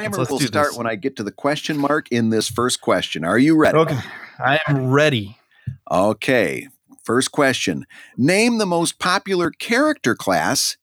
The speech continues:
Speaker 2: in D and D.
Speaker 1: Bard.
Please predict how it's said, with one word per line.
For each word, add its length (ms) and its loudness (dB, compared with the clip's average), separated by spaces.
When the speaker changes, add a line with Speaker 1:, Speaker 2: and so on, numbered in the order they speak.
Speaker 2:
in 300 4
D 240 4
and 160 4
D. 360 0
Speaker 1:
Bard. 480 0